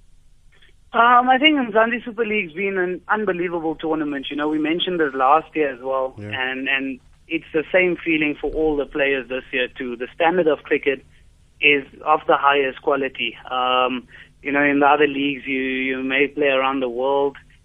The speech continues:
Speaker 1: All the national players aren't always available because they're busy with international commitments and the national team's playing somewhere else. But in our Mzansi League,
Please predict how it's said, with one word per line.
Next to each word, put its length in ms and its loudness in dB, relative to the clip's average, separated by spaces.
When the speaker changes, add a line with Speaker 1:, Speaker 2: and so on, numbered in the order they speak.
Speaker 1:
All 160 2
the 80 0
national 440 -2
players 400 0
aren't 260 -2
always 400 2
available 500 -2
because 300 -6
they're 80 -4
busy 280 -6
with 160 0
international 580 -4
commitments 600 -6
and 100 2
the 60 4
national 440 2
team's 280 -2
playing 320 0
somewhere 280 -2
else. 280 2
But 140 -2
in 120 -2
our 220 4
Mzansi 420 -2
League, 220 -4